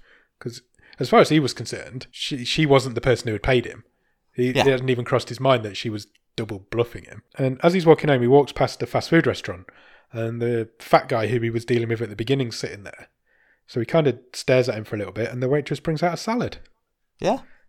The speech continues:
Speaker 1: So his business works.
Speaker 2: And, and they both just sort of smile at each other. Uh, there you go.
Speaker 1: Yeah, that's the end of your film.
Speaker 2: So he, yeah, he, he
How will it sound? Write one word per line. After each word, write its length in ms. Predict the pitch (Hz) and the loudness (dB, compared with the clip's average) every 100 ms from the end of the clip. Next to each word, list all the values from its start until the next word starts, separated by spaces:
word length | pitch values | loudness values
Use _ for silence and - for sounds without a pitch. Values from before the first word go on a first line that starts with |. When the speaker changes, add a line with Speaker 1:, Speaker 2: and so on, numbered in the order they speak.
| _ | _
Speaker 1:
So 360 | - 156 151 156 _ | -4 -2 -2 -6 _
his 120 | - 135 | -10 -4
business 360 | 208 240 - | -4 -2 2
works. 580 | 139 156 95 - - - _ _ _ _ _ _ - | 6 6 4 -8 -16 -16 _ _ _ _ _ _ -12
Speaker 2:
And, 140 | 139 | -10
and 180 | 139 131 | -6 -4
they 60 | |
both 240 | 123 131 - | -2 -4 -4
just 180 | 131 - | -4 -4
sort 140 | 107 | -4
of 80 | 113 | -6
smile 320 | - 165 143 | -4 -2 -2
at 80 | - | -4
each 220 | 92 - | -8 -10
other. 240 | 98 170 - _ _ _ _ _ _ _ | -8 -8 -10 _ _ _ _ _ _ _
Uh, 300 | 120 131 139 147 - _ - | -14 -10 -12 -14 -20 _ -12
there 120 | 156 | -10
you 100 | 185 | -6
go. 160 | 196 247 | -6 -6
Speaker 1:
Yeah, 80 | 170 170 | -4 -4
that's 100 | 160 | -2
the 80 | 185 | 0
end 140 | 175 | 2
of 40 | 196 | 2
your 80 | 180 | 4
film. 360 | 226 311 123 - _ _ _ | 4 4 0 -8 _ _ _
Speaker 2:
So 300 | - 151 151 - - | -8 -4 -4 -6 -6
he, 240 | 160 165 165 - - | -4 -4 -8 -20 -8
yeah, 260 | 180 214 98 | -2 -2 -4
he, 380 | 131 135 - _ _ | -6 -8 -12 _ _
he 440 | 127 147 143 139 | -16 -14 -14 -16